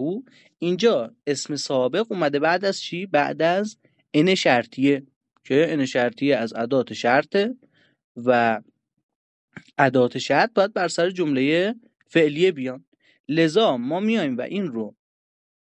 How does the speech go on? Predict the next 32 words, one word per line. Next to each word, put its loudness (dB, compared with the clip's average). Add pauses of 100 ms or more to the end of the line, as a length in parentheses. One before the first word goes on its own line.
(160)
به 2
صورت 2
زیدن -2
میخونیم، -2
به -12
صورت -4
واجب 0
النصب -2 (760)
در 4
واقع -2
می‌گیم، -2
می‌گیم -2
این 2
واجب 2
النصب -2
است. 2
چرا؟ 0 (280)
به -2
خاطر 2
اینکه -4
وقتی -6
که -6
این 0
واجب 0
النصب -2
می‌شود، -2
می‌شه -2
مفعول 0
برای 4
یک -4
عامل 2
محذوف. -2